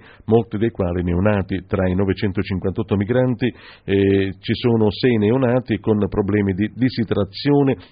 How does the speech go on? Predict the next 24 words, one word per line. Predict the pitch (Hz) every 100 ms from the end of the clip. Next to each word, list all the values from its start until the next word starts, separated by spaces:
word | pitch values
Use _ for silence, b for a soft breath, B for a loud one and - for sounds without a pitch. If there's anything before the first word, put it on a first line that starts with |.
| -
per | 131
il | 120
lungo | 101 101 101
viaggio | 123 92 90 87 98 B B
e | -
si | 135 - 139
è | 117
reso | 160 139 101
necessario | 120 98 92 - 117 104 101 95 B B
il | 95 101 101
ricovero | 123 98 101 113 104
nell'ospedale | 101 104 104 98 - 123 90 82 80
di | 80
Modica. | 98 104 90 95 104 - B B
Una | - 98
donna | 127 147 139
ferita | 127 - - 135 139 113 - 90 85 -
in | 101
un | 98 92
piede | - 131 139 127
è |
stata | 104 110 98 92
medicata | 127 101 87 101 95 92
sul | - 85